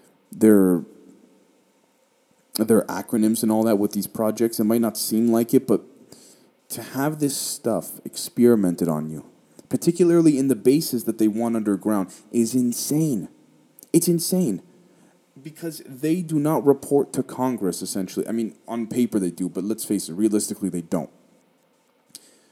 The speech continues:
So who are they to report to? They're pretty much left in their own corner. It's like that crazy guy you knew in high school that was always ex-, blowing shit up and experimenting with stuff. And he's always in the, in the corner of, of,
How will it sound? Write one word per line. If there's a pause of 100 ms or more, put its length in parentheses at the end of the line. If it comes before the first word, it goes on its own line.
So
who
are
they
to
report
to? (460)
They're
pretty
much
left
in
their
own
corner. (320)
It's
like
that
crazy
guy
you
knew
in
high
school
that
was
always
ex-,
blowing
shit
up
and
experimenting
with
stuff. (920)
And
he's
always
in
the,
in
the
corner
of,
of,